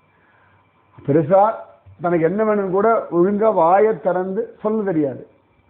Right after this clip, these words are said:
ஆனா அதுங்களை கொண்டு போய் ஸ்கூல்ல விடுறோம். ஜெயிக்கிறது, ஃப்ரெண்டு யாருன்னு ஒரு அஞ்சு நாள் அழுவோம், எல்லாம் பண்ணும். அப்புறம் என்னோட ஃப்ரெண்டுன்னு சொல்லும். அப்புறம் பக்கத்துல இருக்கிறவங்க கிட்ட பிஸ்கெட்டை பிடுங்கி சாப்பிடும்.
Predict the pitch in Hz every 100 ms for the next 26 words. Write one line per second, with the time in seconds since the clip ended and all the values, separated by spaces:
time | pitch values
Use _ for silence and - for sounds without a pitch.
0 | _ _ _ _ 117 123 160 139 139 143
1 | 123 147 175 139 196 208 - 180 175 139
2 | 139 143 135 170 269 _ _ _ _ _
3 | _ _ _ 127 151 175 165 175 135 117
4 | 135 165 - _ 147 - 165 196 180 160
5 | 143 156 151 151 147 143 151 151 156 160
6 | 165 156 156 156 156 147 160 147 151 143
7 | 151 147 143 139 147 151 156 156 139 123
8 | 135 127 135 143 170 165 151 139 131 135
9 | 120 147 147 170 135 160 175 139 127 117
10 | 131